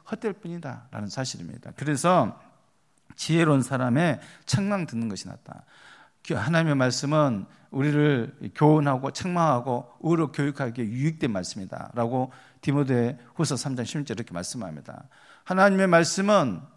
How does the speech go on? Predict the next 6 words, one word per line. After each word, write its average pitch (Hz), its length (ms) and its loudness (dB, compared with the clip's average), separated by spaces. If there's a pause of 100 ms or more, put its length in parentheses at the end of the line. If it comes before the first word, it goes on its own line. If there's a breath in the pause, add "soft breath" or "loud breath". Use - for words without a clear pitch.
(320)
하나님의 180 260 -2
말씀은 156 460 -2
우리로 180 320 -2
하여금, 175 500 0 (220 loud breath)
우리에게 175 380 4
교훈하고 160 840 4